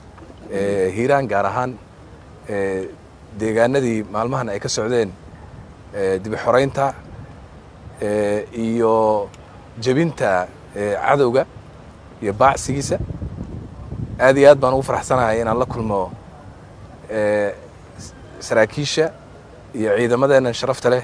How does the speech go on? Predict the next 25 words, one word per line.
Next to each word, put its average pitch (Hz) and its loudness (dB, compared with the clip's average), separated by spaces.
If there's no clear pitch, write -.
iyo 101 -4
geesiyaasha 123 2
runtii 127 -4
hortayda 135 0
fadhiya 123 -2
oo 107 4
taariikh 156 4
u 165 6
leh 110 2
runtii 110 -6
xoogga 110 0
dalka 123 0
Soomaaliyeed. 110 2
Taariikh 123 4
buu 143 2
u 160 4
leeyahay 151 4
geesinimada 135 0
iyo 123 4
inuu 131 2
cadowga 135 4
baacsado 113 0
mar 160 2
kasta 156 -2
oo 120 4